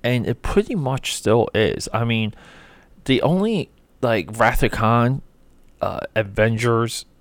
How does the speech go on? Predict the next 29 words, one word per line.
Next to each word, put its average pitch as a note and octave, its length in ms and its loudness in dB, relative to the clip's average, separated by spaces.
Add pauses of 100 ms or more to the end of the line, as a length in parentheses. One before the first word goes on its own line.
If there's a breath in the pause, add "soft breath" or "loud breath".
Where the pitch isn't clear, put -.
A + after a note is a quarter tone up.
(140)
uh, G2+ 160 0
Infinity A2+ 500 0
War, B2+ 440 4
if A#2 240 2
you A2 80 -6
consider A2+ 500 0
Infinity G#2 460 2
War G2 560 2
a G2 140 -2
sequel - 680 -4 (360)
to A#2 460 0
Avengers: G#2 640 -2
Age G2 160 -6
of F#2+ 160 -8
Ultron, C#3 440 -4 (140)
it's - 200 -8
really C#3 260 6
hard. A2+ 380 6
<laughs> - 880 6 (680 loud breath)
Uh, - 200 2 (240)
you E3+ 100 4
know, B2+ 200 6
modern B2 480 4
day D#2 160 -2
sequels, - 420 -4
Spider-Man G#2+ 680 0
two, F2+ 380 0 (300)
Winter A2 380 0
Soldier A2+ 520 0